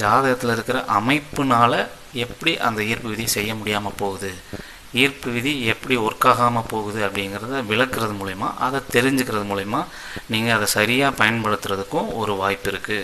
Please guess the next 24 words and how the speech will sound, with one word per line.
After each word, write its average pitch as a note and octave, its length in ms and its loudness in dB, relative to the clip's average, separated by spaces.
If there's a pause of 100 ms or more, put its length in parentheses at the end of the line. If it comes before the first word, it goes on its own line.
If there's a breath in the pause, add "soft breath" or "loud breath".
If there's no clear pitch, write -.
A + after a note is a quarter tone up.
அப்படிங்கிறது F#2 560 -6 (100)
தான் G3 140 -2 (640 loud breath)
நம்ம G2 160 -4
சொல்ல F2 260 -2
வர்றது. E2+ 340 -8 (460)
So, E3 140 4 (220)
இந்த A#2 140 2 (140)
ஈர்ப்பு B2 260 2
விதி, G#2+ 280 -2 (180)
இந்த G2+ 140 -2
சீக்ரெட் B2 540 2
அப்படிங்கிற G#2+ 400 0 (120)
ஒரு G2+ 220 0
விஷயம் A#2 380 -2 (300)
சரியா C3+ 380 4
வேலை A#2 280 4 (100)
பண்ணல G#2+ 320 2 (580 loud breath)
அப்படிங்கிறதுக்கு G#2+ 840 0 (300)
ஜாதகமும் B2+ 680 6
ஒரு A#2+ 160 6
முக்கிய G#2+ 380 0 (140)
காரணம் A2+ 420 8
அப்படிங்கிறது G2 540 -2
தான் F3 200 -2